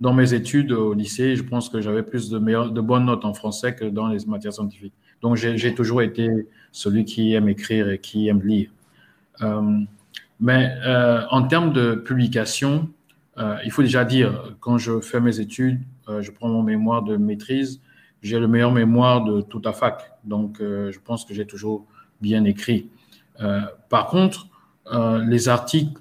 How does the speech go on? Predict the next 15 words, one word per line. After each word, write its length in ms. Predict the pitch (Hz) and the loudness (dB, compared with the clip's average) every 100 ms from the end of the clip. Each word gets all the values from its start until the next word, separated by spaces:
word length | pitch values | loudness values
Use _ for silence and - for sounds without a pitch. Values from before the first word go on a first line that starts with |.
| - | -4
et 80 | 117 | -2
les 80 | 110 | 0
publications, 640 | 110 113 110 107 - 147 | 0 0 0 0 0 0
c'est 340 | 147 - - - | 0 -2 -4 -4
parce 260 | 117 - | -4 -2
que 140 | - 139 | 0 2
je 100 | 120 | 2
cherche 260 | - 123 | -2 -4
à 40 | 110 | -2
répondre 520 | 104 - 127 131 127 | -4 -2 2 2 0
à 100 | 117 | -4
des 240 | 104 107 104 | -4 -2 -4
pro-, 340 | - 113 104 | -4 -6 -6
à 140 | 110 107 | -4 -2
des, 300 | 107 104 | 0 0